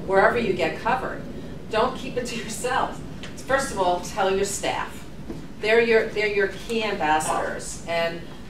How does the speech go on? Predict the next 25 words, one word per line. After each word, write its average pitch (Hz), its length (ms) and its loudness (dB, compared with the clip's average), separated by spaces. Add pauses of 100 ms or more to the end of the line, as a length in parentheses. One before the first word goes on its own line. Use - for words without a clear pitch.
um, 170 360 0
for 196 240 -2
any 233 200 2
size 151 380 0
organization, 151 800 -4
because 160 240 -6
they're, 196 380 0
they're 208 220 0
the 240 80 0
ones 170 340 -2
who 156 140 -2
are 151 240 0
on 190 220 -2
the 202 60 -4
ground 180 460 -2
and 143 160 -6
they're 165 280 -4 (280)
talking 190 460 0
to 190 120 -4
their 202 360 2
circle 165 580 0
of 160 160 -2
contacts 147 640 -2
and 156 100 -6
connections. 151 720 -6